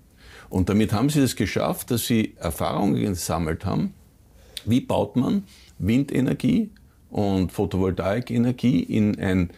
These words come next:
Stromnetz ein, so dass es stabil ist und gleichzeitig die Stromkosten sinken.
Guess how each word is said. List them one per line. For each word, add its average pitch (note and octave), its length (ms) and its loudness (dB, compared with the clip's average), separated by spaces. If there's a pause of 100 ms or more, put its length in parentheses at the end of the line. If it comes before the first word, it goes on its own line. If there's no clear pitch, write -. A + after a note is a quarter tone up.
Stromnetz F#2+ 640 0
ein, F#2+ 300 0
so A#2+ 160 -2
dass F#2 160 2
es F2+ 100 0
stabil F#2 520 0
ist - 200 0
und F#2 220 -4
gleichzeitig F#2+ 680 -2
die A2+ 100 0
Stromkosten F#2+ 720 -2
sinken. - 460 -4